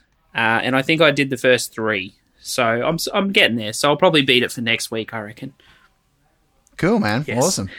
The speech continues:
Speaker 1: Uh, so other than that, I still am playing and have played a little bit more of N B A Live sixteen on, on the Xbox as well.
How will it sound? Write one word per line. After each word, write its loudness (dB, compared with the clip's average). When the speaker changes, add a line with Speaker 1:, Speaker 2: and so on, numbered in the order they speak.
Speaker 1:
Uh, 2
so 0
other 4
than -4
that, 2
I 2
still 0
am 2
playing 4
and 0
have -2
played 4
a 0
little 0
bit -2
more 2
of 0
N -2
B -2
A 2
Live -4
sixteen -6
on, -8
on -6
the -4
Xbox -8
as -12
well. -12